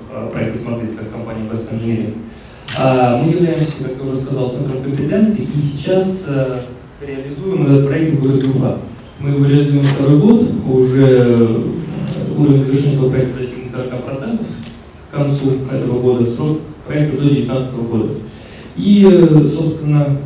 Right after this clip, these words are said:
все те ключевые компетенции, которые мы достигли, они вот представлены на данном слайде. А,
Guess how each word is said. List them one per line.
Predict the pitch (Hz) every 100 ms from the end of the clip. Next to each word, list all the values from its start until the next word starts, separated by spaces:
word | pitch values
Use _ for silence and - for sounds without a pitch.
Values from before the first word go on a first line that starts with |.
| -
все | 175
те | 170 165
ключевые | 160 160 170 156
компетенции, | 151 - 220 208 147
которые | 147 147 139
мы | 135
достигли, | 135 - 156 123
они | 117 -
вот | 160 151
представлены | - 156 139 139
на |
данном | 139 139
слайде. | - 208 226 143 120 - - - - 127
А, | 131 127 -